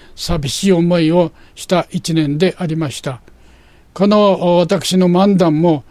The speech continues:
千九百、あ、二千十一、十二年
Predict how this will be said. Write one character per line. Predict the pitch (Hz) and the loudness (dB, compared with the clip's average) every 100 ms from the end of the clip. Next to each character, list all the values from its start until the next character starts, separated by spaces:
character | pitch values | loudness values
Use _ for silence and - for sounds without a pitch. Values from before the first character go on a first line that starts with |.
| - _ _ | -20 _ _
千 | - 190 196 190 | -6 0 0 0
九 | 196 190 | 2 2
百、 | 151 185 151 - 180 180 - 156 151 143 | 2 0 -2 0 2 2 -2 -4 -6 -4
あ、 | 151 | -6
二 | 160 165 | -4 -2
千 | 220 202 147 - - | 0 0 -4 -8 -4
十 | 190 196 165 | 2 2 2
一、 | - 180 175 160 | -2 -2 -2 -2
十 | 151 175 190 | -2 0 2
二 | 202 | 2
年 | 190 147 | 2 0